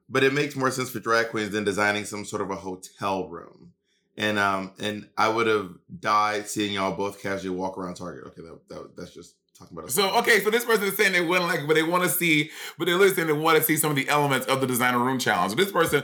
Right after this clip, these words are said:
Speaker 2: is confused, and I'm in your square.
Speaker 1: What? Wait, you're being really wild this morning.
Speaker 2: <laughs> You're being wild.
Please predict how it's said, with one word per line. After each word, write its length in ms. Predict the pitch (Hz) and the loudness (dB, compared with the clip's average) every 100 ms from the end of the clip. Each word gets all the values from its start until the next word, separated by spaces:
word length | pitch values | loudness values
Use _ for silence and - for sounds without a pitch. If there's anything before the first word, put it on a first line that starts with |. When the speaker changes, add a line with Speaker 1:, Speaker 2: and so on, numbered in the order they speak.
| - 220 | 0 0
Speaker 2:
is 160 | 220 | 2
confused, 680 | - 196 160 151 135 143 - - - | 2 0 2 2 2 0 -6 -6 2
and 120 | 175 | 4
I'm 100 | 170 | 4
in 120 | 170 | 2
your 120 | 156 | -2
square. 440 | - 127 110 139 - _ - | 0 2 2 0 -6 _ -10
Speaker 1:
What? 540 | 101 113 139 170 - _ - | -2 0 0 -2 -12 _ -12
Wait, 300 | 117 113 95 107 | -6 -4 -4 -6
you're 220 | 508 277 | -6 -4
being 340 | 101 87 87 | -4 -4 -8
really 380 | 90 107 113 98 | -4 0 2 2
wild 320 | 90 85 85 | -2 -2 -4
this 120 | 98 127 | -6 -4
morning. 280 | - - - | -2 0 0
Speaker 2:
<laughs> 60 | |
You're 280 | 123 - 427 | -2 0 0
being 220 | 190 180 165 | 2 0 2
wild. 420 | 139 120 98 92 | 4 4 2 -2